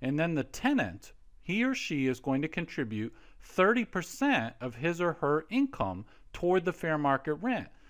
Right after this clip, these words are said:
So let's pretend that the fair market rent for a neighborhood was twelve hundred dollars and that the tenant, uh, thirty percent of his or her income,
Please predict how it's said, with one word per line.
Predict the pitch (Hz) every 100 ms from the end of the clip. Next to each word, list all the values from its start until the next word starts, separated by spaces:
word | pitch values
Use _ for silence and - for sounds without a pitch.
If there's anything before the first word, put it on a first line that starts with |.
| -
So | - 277
let's | 269 330 -
pretend | - 233 - 170 156
that | 143
the | 139
fair | - 170
market | 151 143 139
rent | 110 120 120
for | 123
a | 110
neighborhood | 110 107 110 104 104 98 - - -
was | 107
twelve | - 165 160 151
hundred | 147 135 113 98
dollars | 101 98 98 101 101 - - - -
and | 139 147
that | 156
the | 151
tenant, | - - 285 247 233 -
uh, | 147 147 143 -
thirty | 202 220
percent | 214 190 165 196 190 185
of | 160
his | 165 160
or |
her | 143 160
income, | 170 175 180 180